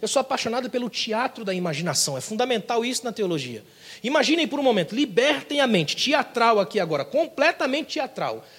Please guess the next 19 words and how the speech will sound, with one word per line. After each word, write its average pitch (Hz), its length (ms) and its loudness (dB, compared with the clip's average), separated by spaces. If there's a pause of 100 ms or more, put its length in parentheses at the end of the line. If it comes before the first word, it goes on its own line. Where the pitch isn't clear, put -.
Ninguém 269 340 2
vai 247 140 2
ver 226 160 2
que - 100 -8
você 220 60 0
não 185 120 -2
sabe 185 220 -4
decorar 170 300 -2
texto. - 360 -8
Só 302 120 4
pensa. 202 400 -2 (440)
Imagina 262 320 6
por 302 140 -2
um 330 60 2
momento, 233 320 2
nesse 226 200 2
momento 208 280 -2
aqui, 254 280 0
ó, 120 80 -4